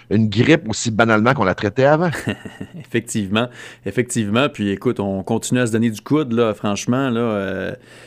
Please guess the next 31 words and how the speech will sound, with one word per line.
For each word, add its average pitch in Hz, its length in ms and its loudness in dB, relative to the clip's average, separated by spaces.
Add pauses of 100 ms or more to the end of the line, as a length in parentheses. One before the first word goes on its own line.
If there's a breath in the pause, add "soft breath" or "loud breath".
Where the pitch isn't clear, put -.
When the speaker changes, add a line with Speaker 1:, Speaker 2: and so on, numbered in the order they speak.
(160 loud breath)
Speaker 2:
j'ai, 95 260 -4
j'ai, 95 180 -4
j'ai, 95 200 -4
j'ai, 98 200 -6
j'ai 113 180 -2
pas 120 160 0
plus 147 220 -2
envie, 120 480 -2
euh, 95 120 0
d'aller 101 240 0
dans 107 180 -2
un 107 80 0
hôpital 120 420 0
pour 104 320 0
quelques 123 320 2
blessures 107 400 0
que 123 120 -2
ce 104 120 -4
soit. 143 340 0 (560 loud breath)
Et, 160 500 2 (260)
euh, 101 460 0 (100)
aujourd'hui, 127 720 0
on 110 180 0
attend 123 460 0
une 110 120 2
manifestation 107 960 0
devant 104 300 2
l'Assemblée 107 400 0
législative 104 1000 0
à 104 140 2
Fredericton. 113 760 0